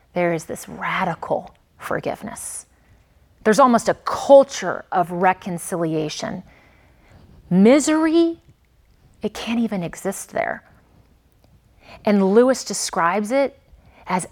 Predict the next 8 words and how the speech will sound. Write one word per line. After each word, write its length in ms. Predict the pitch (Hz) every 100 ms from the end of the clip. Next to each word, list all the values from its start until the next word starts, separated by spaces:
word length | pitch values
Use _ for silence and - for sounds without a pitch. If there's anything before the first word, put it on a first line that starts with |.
| - -
unbearable 1600 | 214 240 254 262 262 _ _ _ - - 202 214 220 165 180 160
beauty. 600 | 175 180 196 208 - - - _ _ _ _ _ _ -
The 160 | - 349
environment 600 | 220 202 220 240 196 -
is 220 | 175 - - - -
rooted 600 | 170 208 269 - - 208 - _ _
in 160 | - 165
love. 540 | 160 160 - - -